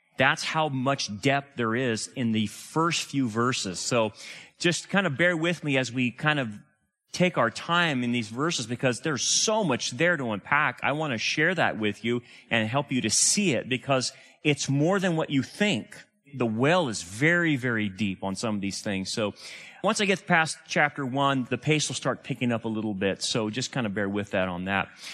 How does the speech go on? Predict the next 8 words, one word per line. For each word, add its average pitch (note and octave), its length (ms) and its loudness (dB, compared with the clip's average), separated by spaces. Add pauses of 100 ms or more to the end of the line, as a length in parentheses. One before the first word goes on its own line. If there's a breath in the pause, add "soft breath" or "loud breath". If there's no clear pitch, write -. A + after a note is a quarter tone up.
(160 loud breath)
Anyway, E3+ 320 2 (100)
the B2+ 100 -4
title F3 320 2
of C3+ 60 -8
today's C3+ 320 -2
message B2+ 400 0
is A2 200 0 (540 soft breath)
Order C3+ 540 4